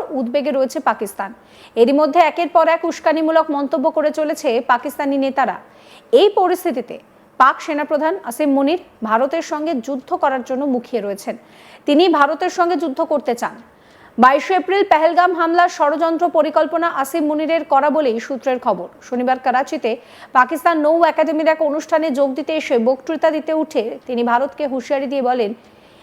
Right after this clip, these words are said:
"এই রকম সময়ে আমাদের কাশ্মীরি ভাইদের যে আত্মত্যাগ,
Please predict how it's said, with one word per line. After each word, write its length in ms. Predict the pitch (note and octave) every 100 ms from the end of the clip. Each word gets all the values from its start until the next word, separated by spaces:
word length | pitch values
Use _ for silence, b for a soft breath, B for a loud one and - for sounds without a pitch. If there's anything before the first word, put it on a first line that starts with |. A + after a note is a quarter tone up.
| b
"এই 200 | - A#3+
রকম 320 | C4+ D4 F4
সময়ে 420 | D#4+ E4 D#4 A#3 B3
আমাদের 360 | B3+ C4+ D#4 C4 - -
কাশ্মীরি 440 | B3 A#3+ D#4 D#4
ভাইদের 460 | C4 C4 B3 A#3+ D4+ D4+ - _ -
যে 120 | A3
আত্মত্যাগ, 520 | B3+ B3 F4 - D#4